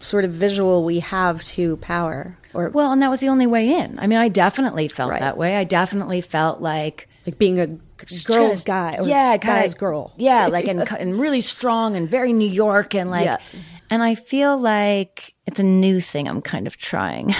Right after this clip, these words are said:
Speaker 2: <laughs> I don't know how I feel about it, but I'll share it with you. Of, uh,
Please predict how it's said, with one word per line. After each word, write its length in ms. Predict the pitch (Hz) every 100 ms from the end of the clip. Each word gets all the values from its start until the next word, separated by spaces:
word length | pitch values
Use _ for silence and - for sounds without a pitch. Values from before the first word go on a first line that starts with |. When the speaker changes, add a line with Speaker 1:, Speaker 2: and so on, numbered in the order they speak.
| -
Speaker 2:
<laughs> 100 | 208
I 160 | 214
don't 160 | 214 196
know 80 | 185
how 140 | 185
I 60 | 165
feel 220 | - 123
about 180 | 123 90
it, 80 | 90
but 80 | 120
I'll 60 |
share 240 | 170 170 104
it 60 |
with 120 | 64 -
you. 120 | - - - - 254 - -
Of, 360 | 196 190 190 190
uh, 440 | 180 175 165 -